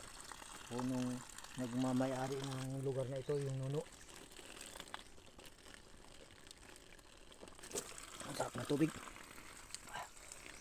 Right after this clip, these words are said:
O, diba? At yung nuno naman po mga ka-idol ay,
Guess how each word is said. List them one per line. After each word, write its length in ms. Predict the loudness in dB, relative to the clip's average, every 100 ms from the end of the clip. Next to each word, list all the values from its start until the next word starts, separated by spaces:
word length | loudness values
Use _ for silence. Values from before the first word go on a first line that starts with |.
| -8 -8 -10 -8 -8 -8 -10 -10 -8 -8 -8 -6 0
O, 40 |
diba? 160 | 2 2 0 -6 -10 -10 -6 -6 -8 -12 -12 -10 -10 -8 -6 -6 -8 -12 -10 -10 -10 -12 -12 -12 -10 -10 -10 -10 -12 -12 -12 -12 -12 -12 -10 -4
At 320 | 0 4 4 4 -2 -12 -12 -14 -12 -12 -12 -12 -12 -12 -12 -12 -10 -2 2
yung 400 | 6 8 10 12
nuno 240 | 12 12
naman 320 | 12 10 8
po 80 | 6
mga 320 | 6 6 6
ka-idol 320 | 6 6 6 6
ay, 240 | 4